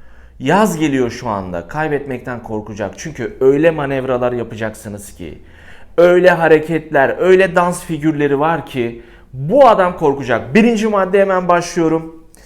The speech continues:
Genelde kadınların yaptığı bir hata var. İşler kötü gitmeye başladığı zaman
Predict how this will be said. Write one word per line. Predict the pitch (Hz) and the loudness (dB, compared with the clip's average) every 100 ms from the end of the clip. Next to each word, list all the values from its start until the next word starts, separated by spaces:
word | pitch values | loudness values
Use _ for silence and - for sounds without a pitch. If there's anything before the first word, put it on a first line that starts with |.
| - - - - - - - - 180 | -20 -20 -20 -20 -20 -20 -20 -8 0
Genelde | 320 381 330 160 110 107 - | 0 0 -2 -2 0 0 -2
kadınların | 202 254 254 233 | -4 -4 -2 -2
yaptığı | 220 196 196 185 | -4 -4 -4 -2
bir | |
hata | 160 160 127 | -4 -2 -2
var. | 90 80 | -2 -4
İşler | - - 254 | -6 -2 -2
kötü | 247 214 | -2 -8
gitmeye | 208 208 170 131 | -8 -4 -2 -2
başladığı | 123 131 127 | -4 -6 -6
zaman | 120 104 101 | -6 -6 -6